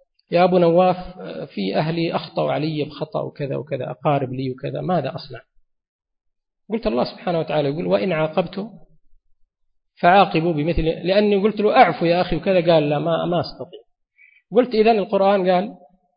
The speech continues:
'وإن عاقبتم فعاقبوا بمثل ما عوقبتم به ولئن صبرتم لهو خير للصابرين'". إذن لك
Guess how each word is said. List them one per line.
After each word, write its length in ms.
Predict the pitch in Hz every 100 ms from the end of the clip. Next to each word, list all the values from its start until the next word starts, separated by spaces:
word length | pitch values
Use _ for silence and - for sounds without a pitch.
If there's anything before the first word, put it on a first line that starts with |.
| _
'وإن 220 | - 175 175
عاقبتم 600 | 165 160 185 170 180 185 - _ _ _ _ _ _ _ _ _
فعاقبوا 560 | 151 175 190 190 160 160
بمثل 380 | 160 175 170 160
ما 140 | 170
عوقبتم 540 | 151 156 180 - 156
به 200 | 165 160
ولئن 320 | 160 160 160 143
صبرتم 540 | 151 147 165 - 151
لهو 260 | 143 139 135
خير 320 | - 170 147
للصابرين'". 680 | 139 - 139 131 117 107 - _ _ _ _ _ _ _ _ _ _ _ _ _ _ -
إذن 280 | 170 226 302 - - - _ _ _ _ _ - _ _ _ _ _ _ 156
لك 180 | 202